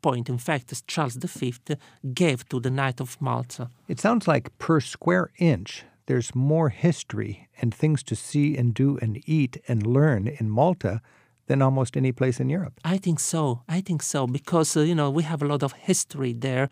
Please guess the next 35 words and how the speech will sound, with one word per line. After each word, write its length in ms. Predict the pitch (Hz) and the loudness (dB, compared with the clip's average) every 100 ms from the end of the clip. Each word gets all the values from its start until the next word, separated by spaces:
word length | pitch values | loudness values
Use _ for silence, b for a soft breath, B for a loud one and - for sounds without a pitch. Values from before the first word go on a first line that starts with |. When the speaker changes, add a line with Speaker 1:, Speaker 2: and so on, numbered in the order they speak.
| b b | b b
Speaker 1:
We 100 | 151 | -4
have 200 | 131 135 | -2 -2
a 40 | 135 | 0
lot 260 | 135 131 | 0 -2
of, 260 | 135 - - | -4 -4 -2
uh, 120 | 123 b b - | -2 b b -8
churches 720 | - 160 123 - 131 123 - | -2 0 -2 -4 -2 -2 -2
and 220 | 135 127 | -2 -4
so 140 | 120 127 | -4 -6
on 80 | 117 | -6
and 80 | |
so 100 | 123 | -2
Speaker 2:
Here's 140 | 185 214 | -2 0
Speaker 1:
forth. 120 | 170 | 2
Speaker 2:
an 80 | 131 | 2
idea. 360 | 120 147 113 | 2 2 2
You 160 | 113 147 | 0 0
could 140 | - | 0
do 120 | 156 143 | 2 2
an 100 | 123 | 2
open 320 | 151 - 165 | 0 0 0
jaw 260 | 143 131 120 | 2 4 2
trip 280 | - 117 117 | 2 -2 0
around 320 | 107 104 101 | 0 -2 -2
Europe. 200 | 101 - | -6 -4
That 120 | 113 | -4
means 240 | 131 107 - | -2 -4 -4
fly 220 | - 120 | -2 -2
into 260 | 123 120 110 | 0 0 0
one 240 | 117 123 | 2 0
port 320 | 117 117 113 | 2 0 0
and 80 | 104 | -2
out 120 | 104 | -4
of 80 | 104 | -2
another. 460 | 101 113 117 78 | -2 0 0 -2